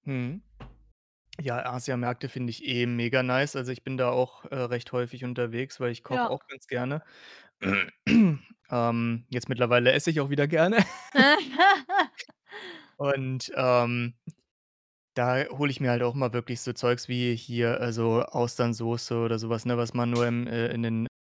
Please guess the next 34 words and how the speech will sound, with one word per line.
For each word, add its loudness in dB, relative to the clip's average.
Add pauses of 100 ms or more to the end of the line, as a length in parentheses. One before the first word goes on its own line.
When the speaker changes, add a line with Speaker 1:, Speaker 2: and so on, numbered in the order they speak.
(880)
Speaker 1:
bekommt -2
hier 2
oder 0
beispielsweise 0
auch 2
so 0 (380)
teilweise 4
Algen 4
und 0
so, 0
ne, 0
hier, 2
ähm, 0
damit 0
man 0
sich, -8
oder -2
Misopaste 0
und -2
so -6
was -8
in -6
der -6
Richtung, -8
ne? -6
All -6
Speaker 2:
Ja. -2
Speaker 1:
diese -4 (120)
ganzen -8 (400)
Sachen -4 (100)
oder -2
halt -4
auch, -2 (120)
ähm, -4